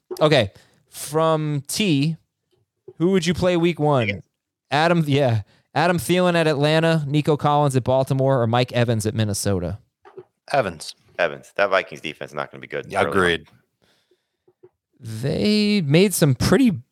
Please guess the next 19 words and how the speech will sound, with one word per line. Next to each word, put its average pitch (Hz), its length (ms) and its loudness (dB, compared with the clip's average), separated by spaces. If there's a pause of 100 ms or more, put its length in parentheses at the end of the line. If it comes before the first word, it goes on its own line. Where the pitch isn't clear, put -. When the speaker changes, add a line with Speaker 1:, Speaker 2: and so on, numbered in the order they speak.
(300)
Speaker 1:
major 135 480 0 (180)
additions, 104 680 -2
though. 87 340 -6 (320)
Byron 131 300 4
Murphy, 131 280 0
Marcus 120 360 -2
Davenport. 117 880 0 (760)
Anyone 147 300 0
else? 160 440 -4 (140)
Eh, 143 280 0
you - 80 -10
know, 156 120 2
they 151 80 6
also 151 240 4
lost 117 300 4
Dalvin 107 260 -2
Tomlinson. 104 440 -6
They 90 80 -4
lost 92 420 -4